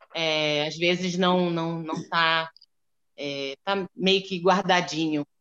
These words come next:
E a questão dessa, desse, do sacerdócio também, que fez lembrar aí de Davi. Ai, maravilha, esse, esse, esse é um mandamento pra nós, né? Porque nós somos a nação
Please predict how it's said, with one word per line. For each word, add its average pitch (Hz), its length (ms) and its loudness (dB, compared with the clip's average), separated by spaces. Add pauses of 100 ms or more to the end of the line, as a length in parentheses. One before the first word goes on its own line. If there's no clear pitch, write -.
(300)
E 170 280 2
a 170 60 0
questão 190 560 2
dessa, 160 720 0 (880)
desse, 160 1000 -4 (520)
do 156 180 -8
sacerdócio 170 1160 2
também, 170 640 2 (100)
que - 80 -20
fez 160 320 -2
lembrar 156 440 2
aí 156 180 2
de 151 160 -8
Davi. 170 600 -2 (440)
Ai, 208 240 4
maravilha, 196 640 0
esse, 156 460 -4
esse, 143 580 -6 (280)
esse 220 140 -2
é 247 40 4
um 254 40 6
mandamento 254 680 6
pra 175 200 2
nós, 151 380 2
né? 190 200 2
Porque - 220 -4
nós 240 380 4
somos 165 380 0
a 156 80 2
nação 147 540 -2